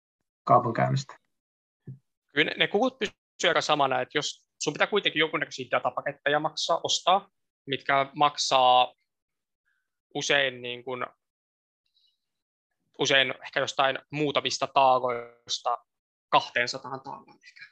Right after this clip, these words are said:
Speaker 2: datapaketit maksaa. Sit sun pitää, pitää komissioita maksaa, mitkä pysyy, mitkä totta kai suhteutetaan yleensä siihen positiokokoon, mut aika usein se silti menee sellainen, että jos sulla on vaikka, ostat kymppitonnilla osaketta tai kahdellakymmenellä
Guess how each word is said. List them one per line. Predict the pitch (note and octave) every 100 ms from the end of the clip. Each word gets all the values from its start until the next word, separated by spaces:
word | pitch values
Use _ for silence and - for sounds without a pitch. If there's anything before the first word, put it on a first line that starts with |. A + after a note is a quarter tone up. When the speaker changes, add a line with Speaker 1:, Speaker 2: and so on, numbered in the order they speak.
| -
Speaker 2:
datapaketit | C#3 B2 - D3 -
maksaa. | D3+ D3+ - C#3 D#3 _ _ _ _ _ _ _ _ _ _
Sit | - C#3
sun | D#3
pitää, | C3 - C3 C3 C3 - _ _ _ _ - - _ _ -
pitää | B2
komissioita | - F3 G#3+ - - D3 C3+
maksaa, | C#3 - - C3+ C3 B2+ -
mitkä | C3+ C#3
pysyy, | C#3 B2+ C3+ C3 - _
mitkä | D3 C#3+
totta | D#3 D3+ D3
kai | C3+
suhteutetaan | D3+ C#3 C#3 B2+ - B2+
yleensä | C3+ C3 -
siihen | - A#2+ A#2+ _ _ _ _
positiokokoon, | - C3 C3 B2 A#2 B2+ B2 C3+ D#3 G3 _ _ _ _ -
mut | C3
aika | C#3 C#3
usein | C#3 C3+ C3+ C3
se | -
silti | C3 B2+
menee | B2+ B2 A#2+
sellainen, | A#2+ B2 B2
että | - A#2+ B2+
jos | -
sulla | C3 B2+
on | A#2+
vaikka, | B2 - B2+ - -
ostat | D#3 - D3+ - _ _
kymppitonnilla | D#3+ C#3 - C#3 B2+ B2+ B2+
osaketta | B2+ - - C3
tai | B2+
kahdellakymmenellä | C#3+ B2+ A#2+ A#2+ A#2+ B2 - -